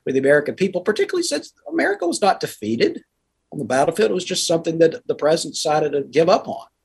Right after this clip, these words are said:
Uh, it was a low intensity conflict for Americans. It was a low cost conflict for Americans. It could have been sustained and should have been sustained for a long time.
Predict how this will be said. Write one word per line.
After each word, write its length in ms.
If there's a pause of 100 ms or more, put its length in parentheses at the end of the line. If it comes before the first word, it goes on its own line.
(560)
Uh, 180
it 100
was 140
a 120
low 540 (680)
intensity 580
conflict 640
for 260
Americans. 800 (720)
It 40
was 120
a 60
low 180
cost 520
conflict 560
for 120
Americans. 460
It 120
could 140
have 100
been 140
sustained 600 (260)
and 100
should 180
have 80
been 140
sustained 540
for 120
a 40
long 260
time. 320